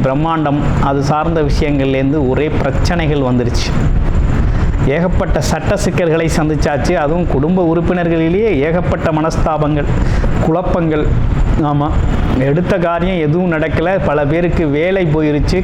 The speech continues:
கடன் அதிகமாயிடுச்சு, சொந்த பந்தங்கள்ல ஒரே கெட்ட பேரு, அவப்பெயர் ஏற்பட்டுருச்சு இப்படின்னு பல்வேறு விஷயங்களை நம்ம சந்திச்சிட்டோம்.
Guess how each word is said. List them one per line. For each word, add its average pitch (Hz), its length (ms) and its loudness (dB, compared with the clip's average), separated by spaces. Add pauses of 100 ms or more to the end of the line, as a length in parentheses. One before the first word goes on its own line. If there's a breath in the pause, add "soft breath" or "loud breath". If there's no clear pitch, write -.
கடன் 165 360 0
அதிகமாயிடுச்சு, 156 1040 0 (600 loud breath)
சொந்த 170 420 0
பந்தங்கள்ல 156 800 0
ஒரே 156 300 0
கெட்ட 160 380 0
பேரு, 143 460 0 (440)
அவப்பெயர் 147 540 0 (100)
ஏற்பட்டுருச்சு 139 640 0 (100)
இப்படின்னு 135 280 0 (120)
பல்வேறு 170 420 0
விஷயங்களை 143 480 0
நம்ம 135 240 0 (140)
சந்திச்சிட்டோம். 117 560 0